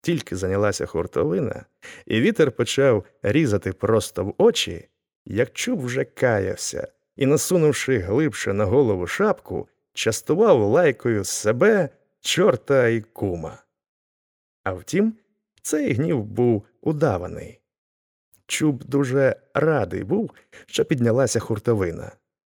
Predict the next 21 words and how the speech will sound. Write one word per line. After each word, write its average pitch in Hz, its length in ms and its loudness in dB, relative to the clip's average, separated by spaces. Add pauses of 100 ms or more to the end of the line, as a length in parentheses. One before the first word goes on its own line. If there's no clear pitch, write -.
(420)
До 110 200 0
дяка 139 360 0
залишилося 151 960 0
ще - 360 0
у 135 160 0
вісім 135 420 -2
разів 135 460 0
більше 160 460 -2
йти 92 340 -4 (240)
від 107 200 -4
того, 98 200 2
що 101 260 -2
вони 101 240 0
пройшли. 113 540 -4 (800)
Мандрівники 98 920 -4 (300)
повернули 110 560 2
назад. - 560 -8 (640)
Вітер 139 400 0
дув 104 340 0
у - 80 -12
потилицю, 208 840 -2